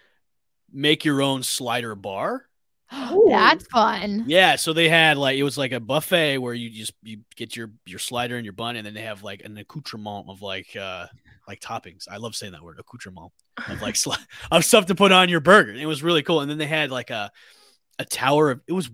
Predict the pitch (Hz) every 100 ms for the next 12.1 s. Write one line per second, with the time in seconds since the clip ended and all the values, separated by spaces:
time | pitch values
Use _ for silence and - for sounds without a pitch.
0 | - 175 - - - - 147 147 113 -
1 | 113 117 185 208 - - _ _ _ _
2 | _ _ 262 262 226 202 - - - 226
3 | 220 - - - 127 - 175 220 381 254
4 | 262 247 - 440 494 466 370 403 392 277
5 | 277 370 440 453 381 359 285 - 277 302
6 | 349 - - _ - 226 440 571 370 392
7 | 453 339 320 302 349 480 302 226 233 -
8 | - 220 233 226 - 185 202 180 147 -
9 | 214 185 180 185 170 135 180 226 190 156
10 | 143 139 139 135 131 120 131 170 123 92
11 | 110 123 120 107 107 113 - - _ 107